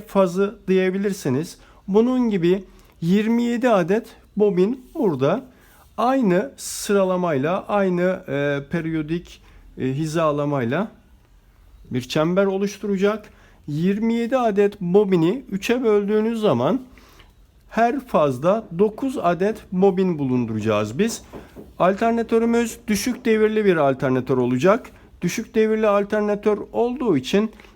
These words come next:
ben bobin, e, adedini fazla tuttum. Çünkü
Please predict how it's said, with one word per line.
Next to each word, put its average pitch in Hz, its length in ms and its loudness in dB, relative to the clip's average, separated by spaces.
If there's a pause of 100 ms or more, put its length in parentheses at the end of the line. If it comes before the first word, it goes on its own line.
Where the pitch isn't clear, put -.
(120)
ben 202 400 2
bobin, 202 760 0
e, 175 160 -2
adedini 185 520 -2 (260)
fazla 190 420 0
tuttum. 202 440 -2 (160)
Çünkü 196 560 0